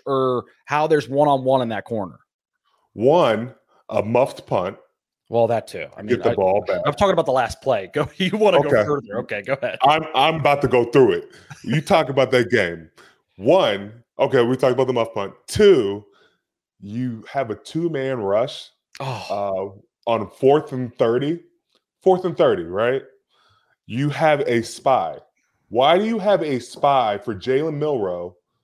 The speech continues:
Speaker 2: to run for thirty yards? You don't think you guys can run after him? You, you either blitz in that situation or you,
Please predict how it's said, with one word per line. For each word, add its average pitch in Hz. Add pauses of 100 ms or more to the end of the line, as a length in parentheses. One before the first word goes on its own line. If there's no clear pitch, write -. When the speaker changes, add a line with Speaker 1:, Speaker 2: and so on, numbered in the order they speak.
(640)
Speaker 2:
to 156
run 131
for 120
thirty 135
yards? 120
You 127
don't 165
think 147
you 156 (100)
guys 139
can 131
run 123
after 127
him? 151 (640)
You, 165
you 147
either 143
blitz 143
in 214
that 208
situation 135 (200)
or 123
you, 120